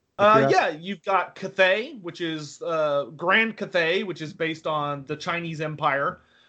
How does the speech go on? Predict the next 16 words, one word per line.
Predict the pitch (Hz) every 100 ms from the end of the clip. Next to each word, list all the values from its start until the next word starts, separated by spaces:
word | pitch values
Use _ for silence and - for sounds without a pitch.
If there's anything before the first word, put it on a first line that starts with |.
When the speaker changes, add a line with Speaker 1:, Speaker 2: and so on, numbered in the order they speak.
| _ _
Speaker 1:
Um, | 160 156 147 143 131
they | 175
were | 180 180
united, | 165 180 165 160 170 175 170
uh, | 180 - 175 160 147 147 139 127
very, | 123 165 185 185
very | 180 165 156
early | 156 170 180
on | 160 165 170
in |
the | 156
world's | 139 151 151 -
history | 160 - 170 175
under | 170 156 143 151
the | 147
mysterious, | 139 139 165 160 160 160 156